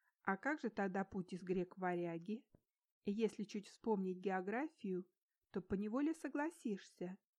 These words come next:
что непосредственно греки жили лишь на небольшой части огромной Восточной Римской империи,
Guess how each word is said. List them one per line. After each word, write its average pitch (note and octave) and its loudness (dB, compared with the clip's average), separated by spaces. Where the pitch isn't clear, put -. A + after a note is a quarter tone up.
что - -2
непосредственно G3 0
греки G3 -2
жили C4 2
лишь A#3 2
на G#3 -2
небольшой G3 0
части B3 -2
огромной G3+ 0
Восточной F#3 -2
Римской G3 -2
империи, F#3 0